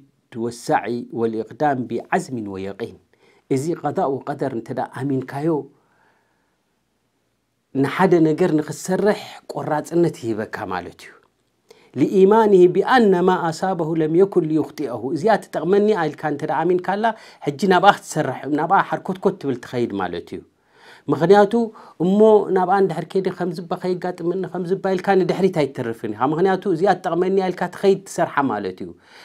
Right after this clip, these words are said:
እሞ ከምዚ ተጋጠመ ኸ ረቢ ተኸቲቦ ክኸውን እዩ፣ ረቢ ኮ-፣ ኣይከተቦን ድማ ኣይከውንን እዩ ኢልካ ንቅድሚት ንኽትግስግስ ድሕግዝ ዓብዪ ኒዕማ ናይዚ አልኢማን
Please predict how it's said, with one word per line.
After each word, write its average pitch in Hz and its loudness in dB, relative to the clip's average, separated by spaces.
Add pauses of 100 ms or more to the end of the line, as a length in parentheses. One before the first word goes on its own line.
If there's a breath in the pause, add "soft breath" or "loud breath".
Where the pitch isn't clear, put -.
(180 loud breath)
እሞ 180 0
ከምዚ 202 2
ተጋጠመ 180 0
ኸ 180 -2
ረቢ 185 2
ተኸቲቦ 196 -6 (120)
ክኸውን 135 0
እዩ፣ 139 0
ረቢ 175 -2
ኮ-፣ 180 -4
ኣይከተቦን 156 -6
ድማ 160 -4
ኣይከውንን 170 6
እዩ 175 2
ኢልካ 160 -2 (460 loud breath)
ንቅድሚት 196 2
ንኽትግስግስ 160 0 (280 soft breath)
ድሕግዝ 139 0 (340 loud breath)
ዓብዪ 185 2 (140)
ኒዕማ 139 0 (380 loud breath)
ናይዚ 123 2 (300)
አልኢማን 123 -2